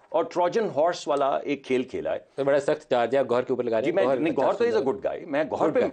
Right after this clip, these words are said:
Speaker 1: गौहर के character पे मैंने कुछ नहीं कहा। मैं तो पी-, पीटीआई के character की बात कर रहा हूँ। आप ये कह सकते हैं कि आप People's Party पे बिला वजह इल्जाम लगा रहे हैं, आप ये कह सकते हैं कि आप पीटीआई पे, गौहर का तो मैंने नाम नहीं गौहर साहब का लिया, गौहर साहब तो कहते हैं कि मैं
Speaker 2: आपने
Speaker 1: पीपल्स
Speaker 2: सिर्फ
Speaker 1: पार्टी
Speaker 2: Trojan Horse कह दिया, और क्या कहते हैं?
Speaker 1: Trojan Horse जो है People's Party ने, जिनकी उनके साथ member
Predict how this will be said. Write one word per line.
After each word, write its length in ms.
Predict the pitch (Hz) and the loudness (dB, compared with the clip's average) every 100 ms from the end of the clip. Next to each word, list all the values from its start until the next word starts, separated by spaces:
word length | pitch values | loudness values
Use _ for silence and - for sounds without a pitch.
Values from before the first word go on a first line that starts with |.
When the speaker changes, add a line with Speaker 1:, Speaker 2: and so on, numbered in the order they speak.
| - | -6
Speaker 1:
गौहर 300 | 104 147 220 | -4 -2 0
के 120 | 240 | -2
character 340 | 190 165 165 185 | 0 -2 -2 -4
पे 100 | 180 | -2
मैंने 160 | 175 | -2
कुछ 240 | 175 175 190 | -4 -6 -6
नहीं 100 | 170 | -4
कहा। 120 | 82 | -4
मैं 220 | 123 185 | -2 -2
तो 360 | 214 226 - - | 2 0 0 -10
पी-, 140 | 180 - | -20 -14
पीटीआई 380 | 196 202 233 196 | -10 -4 0 0
के 120 | 247 | 0
character 340 | - 156 - 120 | 0 -2 -2 -10
की 120 | 92 | -6
बात 200 | 76 - | -6 -6
कर 100 | - | -12
रहा 80 | - | -18
हूँ। 380 | - - - 165 | -20 -8 -2 0
आप 120 | 139 | 0
ये 80 | 233 | -2
कह 140 | 208 | 0
सकते 260 | 175 - 170 | -2 -6 -6
हैं 80 | |
कि 60 | 165 | -2
आप 140 | 160 160 | -2 -2
People's 220 | 147 165 | -6 -2
Party 260 | 151 135 139 | 0 0 -2
पे 80 | |
बिला 180 | 135 120 | 0 2
वजह 200 | 110 98 | 2 0
इल्जाम 340 | 90 76 78 67 | -2 -4 -10 -12
लगा 140 | - | -10
रहे 140 | 110 | -4
हैं, 80 | 135 | -4
आप 60 | 147 | 0
ये 120 | 220 | -2
कह 160 | 233 185 | 0 -2
सकते 280 | 170 - | -2 -4
हैं 80 | 143 | -2
कि 60 | 170 | -2
आप 100 | 165 | -2
पीटीआई 280 | 170 156 160 | -2 0 0
पे, 80 | 113 | 0
गौहर 200 | 113 180 | -2 0
का 100 | 233 | -2
तो 80 | |
मैंने 160 | 233 240 | -2 -4
नाम 180 | 226 240 | -4 -4
नहीं 100 | 220 | -2
गौहर 140 | 117 | -2
साहब 100 | - 95 | 0 -6
का 120 | 82 | -6
लिया, 140 | 71 - - - | -12 -14 -16 -8
गौहर 220 | - 156 185 | 0 0 2
साहब 180 | 196 | 0
तो 80 | 208 | -2
कहते 240 | 196 139 226 | -2 0 0
हैं 80 | |
कि 60 | 233 | -2
मैं 80 | 208 | -4
Speaker 2:
आपने 120 | 123 | -2
Speaker 1:
पीपल्स 140 | 127 | -2
Speaker 2:
सिर्फ 100 | 143 | 2
Speaker 1:
पार्टी 180 | 104 120 | 2 2
Speaker 2:
Trojan 160 | 131 135 | 0 0
Horse 180 | 123 135 | -2 0
कह 100 | 135 | 0
दिया, 140 | 143 | 0
और 60 | 123 | 0
क्या 120 | 131 | -4
कहते 80 | 107 | -6
हैं? 60 | |
Speaker 1:
Trojan 380 | 127 147 160 196 | -2 -2 0 -2
Horse 420 | 147 156 170 - | 0 0 0 -4
जो 100 | 151 | -2
है 140 | 147 170 | 0 -2
People's 360 | 190 190 160 | -4 -4 -4
Party 380 | - 131 - 147 | 0 -2 -2 -4
ने, 340 | 131 95 127 165 | -6 -6 -8 -10
जिनकी 340 | 120 135 147 | -8 -8 -4
उनके 260 | 147 135 139 | -4 -4 -2
साथ 200 | 139 135 | -2 -2
member 440 | 113 107 117 160 | -2 -4 0 0